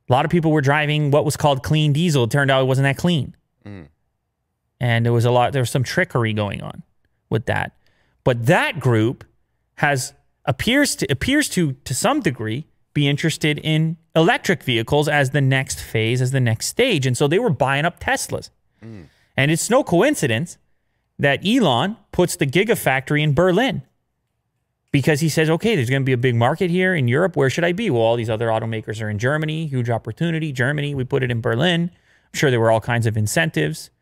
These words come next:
Speaker 1: and all the rest of it. But the thing is, in the meantime, those giants, the sleeping giants, they woke up.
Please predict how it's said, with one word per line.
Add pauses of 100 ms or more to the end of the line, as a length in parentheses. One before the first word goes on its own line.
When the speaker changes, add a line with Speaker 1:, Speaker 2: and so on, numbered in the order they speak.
(360)
Speaker 1:
and
all
the
rest
of
it. (1900)
But
the
thing
is, (100)
in
the
meantime, (420)
those
giants, (220)
the
sleeping
giants, (100)
they
woke
up.